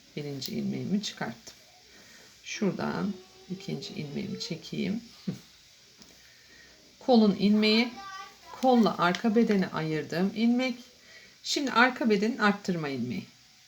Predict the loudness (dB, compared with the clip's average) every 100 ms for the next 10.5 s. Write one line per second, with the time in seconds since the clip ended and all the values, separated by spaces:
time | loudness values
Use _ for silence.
0 | _ -4 -2 0 0 0 0 -4 0 -2
1 | -4 -12 -20 -20 _ 0 2 2 0 0
2 | 0 0 -4 0 2 4 2 4 2 2
3 | 2 2 2 -2 -6 -6 -8 -6 -4 -6
4 | -8 -12 -16 -20 _ -20 -20 -20 -20 -20
5 | -20 -20 _ 4 4 4 6 6 6 2
6 | 4 6 4 4 2 2 -4 -10 -14 _
7 | _ _ _ -10 -10 2 4 6 6 6
8 | 6 4 4 4 4 4 6 4 4 4
9 | 2 0 -2 -2 -2 -4 4 6 6 2
10 | 0 0 -2 -4 -8